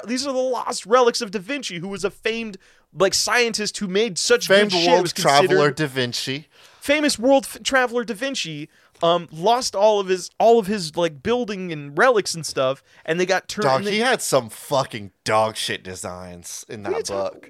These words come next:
Speaker 1: what are you talking about? Are you,
Speaker 2: You ever seen the fa-, the weird sky drill?
Speaker 1: Yeah, it's cool as fuck. It's the, it's, like, his first rendition of a helicopter. It rules.
Speaker 2: Does it work?
Speaker 1: No.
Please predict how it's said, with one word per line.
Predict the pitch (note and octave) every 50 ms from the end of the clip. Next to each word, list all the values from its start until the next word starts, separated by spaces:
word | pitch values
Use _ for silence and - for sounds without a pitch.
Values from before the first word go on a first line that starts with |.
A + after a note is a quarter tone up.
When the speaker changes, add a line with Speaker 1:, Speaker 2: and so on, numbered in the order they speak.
| D4+ -
Speaker 1:
what | G4+ A#4
are | C5
you | D5 C#5 C5
talking | - - - - - - - - - - A2 G#2 G2+
about? | - G2+ - F#2 F#2 F#2 F2+ F2+ - _ -
Are | - A#2+
you, | - -
Speaker 2:
You | E2 - E3+ G3+
ever | G#3 G3 F#3
seen | - - A3+ G#3 F#3+
the | D#3+
fa-, | - - E3 E3 - - D3+
the | D#3 D3+ D3
weird | C#3 C#3+ D#3+ D#3+ D#3 D#3 D3
sky | - - - - - A2+ G2+ A#2+ C3+ C#3+
drill? | C3+ A#2 C3+ D#3+ E3+ F3 F3+ F3+ E3+ _ _ _ _ -
Speaker 1:
Yeah, | D3 A3+ F4 G4 C4 F#3
it's | D#3 - -
cool | - - C#4 C#4+ C4+
as | C4 -
fuck. | - - D#4 D#4 C4+ -
It's | A#3+ F#3+ -
the, | - G3 F#3 -
it's, | F#3+ - -
like, | G#3 G3 G3
his | F#3 - F#3 F#3 G3+ -
first | - - G3+ G#3 G3 - - -
rendition | G#3 G3 E3+ F#3 G3+ - - G3
of | F#3 E3+
a | E3
helicopter. | D#3+ F#3 A#3 B3 - - G#2 F2 F#2+ - A2 F#2
It | F2+ C3+ B2+
rules. | C#3+ F3+ A#3 C4+ B3 B2+ G2 - - - -
Speaker 2:
Does | - C3 B2+ C#3+
it | C#3+ B2+
work? | A2+ A2+ B2 D3+ G3 A3 - - - - _ _ -
Speaker 1:
No. | - D3 C3+ A#2+ A#2 C3 F#3 A#3 C4 -